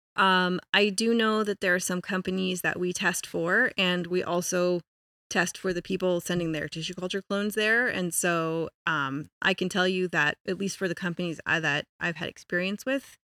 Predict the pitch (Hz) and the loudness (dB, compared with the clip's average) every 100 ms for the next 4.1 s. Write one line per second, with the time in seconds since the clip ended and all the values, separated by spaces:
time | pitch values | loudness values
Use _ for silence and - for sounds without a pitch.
0 | _ _ - 196 170 180 - 175 - 160 | _ _ -2 2 4 4 2 -4 -4 -4
1 | - 165 175 180 - 170 165 160 160 160 | -4 -4 -4 -4 -4 -2 -2 -2 -2 -4
2 | 175 175 156 156 156 160 180 156 175 156 | -4 -4 -4 -4 -2 -4 -6 -6 -4 -2
3 | 160 165 - - - - - 82 - 156 | -2 -4 -6 -6 -8 -10 -8 -6 -6 -6